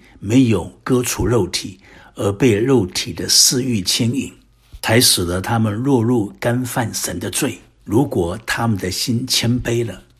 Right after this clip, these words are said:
认识是自己先干犯神，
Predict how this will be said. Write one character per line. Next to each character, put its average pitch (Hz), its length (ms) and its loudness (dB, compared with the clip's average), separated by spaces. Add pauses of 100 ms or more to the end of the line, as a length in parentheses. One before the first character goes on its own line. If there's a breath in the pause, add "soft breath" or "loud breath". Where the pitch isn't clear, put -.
(200)
认 131 240 6
识 98 400 0 (240 soft breath)
是 - 380 2
自 - 240 -2
己 87 300 -8
先 123 360 -2
干 117 240 2
犯 107 240 0
神， 85 380 -6